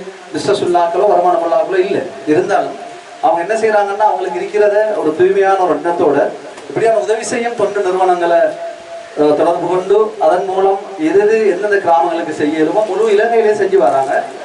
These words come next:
அதுல ஏற்பாட்டுல தான் நம்மளுக்கும் அவனோட கான்டாக்ட் வச்சு, அல்ஹம்துலில்லாஹ். இதுல வந்து என்னன்னா, நாங்க எதிர்பார்க்கிற ஒரே ஒரு விஷயம் தான், தாய்மார் ஆகிக்கிற நீங்க எல்லாரும் உங்களுக்கு தெரியும்,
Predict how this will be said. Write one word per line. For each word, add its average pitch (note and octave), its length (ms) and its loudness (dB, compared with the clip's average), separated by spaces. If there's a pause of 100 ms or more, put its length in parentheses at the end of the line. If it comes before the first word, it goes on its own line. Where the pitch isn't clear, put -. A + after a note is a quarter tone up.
(140)
அதுல G#3+ 240 4 (200)
ஏற்பாட்டுல G#3 560 2
தான் A3+ 120 4
நம்மளுக்கும் G3 420 0
அவனோட F3 240 2
கான்டாக்ட் - 460 -4
வச்சு, D#3 280 -4
அல்ஹம்துலில்லாஹ். C#3+ 640 0 (580)
இதுல G#3 220 2
வந்து A3 220 2
என்னன்னா, G#3 320 0 (100)
நாங்க G3 260 -2 (580)
எதிர்பார்க்கிற G3 580 2
ஒரே F3+ 120 0
ஒரு F3+ 120 -4
விஷயம் D#3+ 360 -6
தான், D#3 140 -2 (500)
தாய்மார் E3+ 380 2
ஆகிக்கிற E3+ 240 -2
நீங்க D#3+ 160 -6
எல்லாரும் D#3+ 280 2
உங்களுக்கு D3 260 0
தெரியும், D#3 240 -2